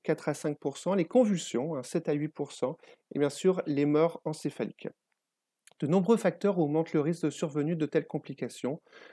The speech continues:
comme le terme et le poids de naissance, les troubles hémodynamiques avec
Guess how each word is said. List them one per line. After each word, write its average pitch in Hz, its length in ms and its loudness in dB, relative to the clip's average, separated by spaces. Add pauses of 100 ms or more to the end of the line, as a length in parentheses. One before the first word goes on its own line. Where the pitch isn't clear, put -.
(140)
comme 160 180 8
le 156 100 6
terme 170 280 4
et 151 40 4
le 139 140 4
poids 143 160 2
de 135 40 0
naissance, 123 640 -2
les 139 120 -2
troubles 160 600 0 (100)
hémodynamiques 175 760 4
avec 147 340 0